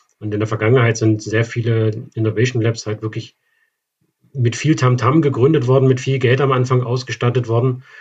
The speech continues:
Und dann hat man sich auf einmal gewundert, verflixt, da kommen ja gar nicht so viele Ideen wie erwartet. Und die Ideen, die kommen, sind irgendwie erwartbar und die bringen jetzt auch nicht so den wahnsinnigen Beitrag zum, zum Unternehmenswert.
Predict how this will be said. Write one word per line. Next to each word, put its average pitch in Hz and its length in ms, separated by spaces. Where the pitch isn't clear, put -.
Und 120 140
dann 127 140
hat 127 120
man 131 100
sich 127 100
auf 123 80
einmal 117 240
gewundert, 123 360
verflixt, - 540
da 107 100
kommen 131 260
ja 123 120
gar 110 180
nicht 117 160
so 123 80
viele 120 260
Ideen 123 420
wie 113 80
erwartet. 120 440
Und 113 180
die 123 180
Ideen, 117 300
die 120 140
kommen, 120 320
sind 117 180
irgendwie 110 280
erwartbar 117 640
und 113 160
die 113 60
bringen 117 180
jetzt 117 180
auch 117 160
nicht 123 140
so 117 80
den 107 200
wahnsinnigen 110 600
Beitrag 117 520
zum, 107 320
zum 110 160
Unternehmenswert. 113 840